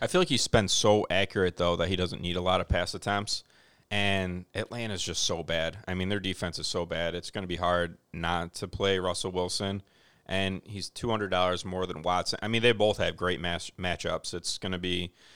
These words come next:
it's gonna be a tough choice. Um, but I, I,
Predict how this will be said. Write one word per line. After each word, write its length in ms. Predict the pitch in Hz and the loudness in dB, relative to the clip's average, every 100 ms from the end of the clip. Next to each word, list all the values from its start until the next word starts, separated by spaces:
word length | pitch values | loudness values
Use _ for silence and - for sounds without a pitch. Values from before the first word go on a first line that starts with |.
| - - - | -20 -20 -8
it's 80 | - | -2
gonna 120 | 160 | 2
be 60 | |
a 60 | 135 | 4
tough 260 | 151 139 - | 6 4 4
choice. 540 | - 127 135 - - - | 4 6 6 2 -2 2
Um, 440 | 107 101 92 92 - _ - | 4 4 2 -2 -12 _ 0
but 240 | 113 110 | 2 2
I, 100 | 87 - | 0 -2
I, 100 | 87 | -4